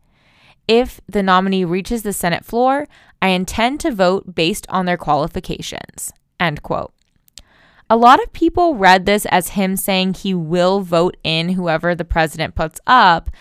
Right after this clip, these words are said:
because he didn't say the president should not go ahead. He did not say that he'd vo-, vote against the person, though. I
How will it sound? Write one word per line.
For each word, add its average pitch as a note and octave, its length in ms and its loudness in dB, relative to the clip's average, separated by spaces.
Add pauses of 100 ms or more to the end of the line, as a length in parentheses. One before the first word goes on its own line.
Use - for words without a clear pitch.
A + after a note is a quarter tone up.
(380)
because G3+ 600 2
he G3+ 200 -8
didn't F3 280 -4
say E3+ 180 -2
the D#3+ 80 -4
president D#3 560 -4
should E3+ 160 -8
not D#3+ 340 -2
go C#3+ 180 -4
ahead. D3+ 600 -2 (720)
He G#3+ 480 -4
did C4+ 420 -2
not A#3 320 4
say F#3+ 220 0
that - 140 -6
he'd F3 220 -8
vo-, D#3+ 220 0 (300)
vote F3 320 0
against G#3 480 -4
the - 80 -10
person, - 480 -8
though. - 320 -10 (720)
I E4+ 220 2